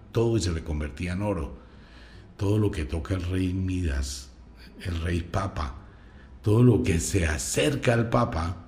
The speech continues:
y a donde pasa el Papa genera una ola de problemas, la cosa más tenaz. Espere y verá lo que va a pasar la semana entrante en el Vaticano.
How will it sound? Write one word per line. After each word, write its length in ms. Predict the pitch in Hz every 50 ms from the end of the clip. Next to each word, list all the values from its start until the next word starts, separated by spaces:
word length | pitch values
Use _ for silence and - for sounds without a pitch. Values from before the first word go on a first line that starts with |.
| - - 80
y 100 | 85 87
a 60 | 82
donde 340 | 85 82 82 78 73 82 80
pasa 400 | - - 123 120 123 107 135 135
el 100 | 123 107
Papa 540 | - 127 127 107 - 123 120 110 101 - - -
genera 420 | - 82 80 80 82 87 95 104 107
una 580 | 110 113 113 113 110 110 107 107 110 110 101
ola 460 | 101 107 107 107 110 104 101 101 104 104
de 200 | 92 85 82 -
problemas, 840 | - - 85 85 82 82 82 85 87 92 95 101 101 98 104 92
la 160 | 87 82 76 73
cosa 280 | - 90 82 85 90
más 240 | 87 90 87 82 -
tenaz. 480 | - 87 78 71 67 67 - - - - - - - - - - - - - - - - - - - - - - - - - -
Espere 400 | - 82 80 - - 117 113 117
y 20 | 117
verá 160 | 110 98 87
lo 160 | 90 98 95
que 60 | 87
va 80 | 90 82
a 20 |
pasar 220 | 73 85 85 92 90
la 180 | 87 87 82
semana 300 | 78 78 76 73 76 80
entrante 640 | 80 80 78 - 87 87 85 82 76 82 78 78 - - - - -
en 160 | - 80 80
el 100 | 80 78
Vaticano. 760 | 73 71 76 80 78 - 78 71 - 76 73 69 73 73 60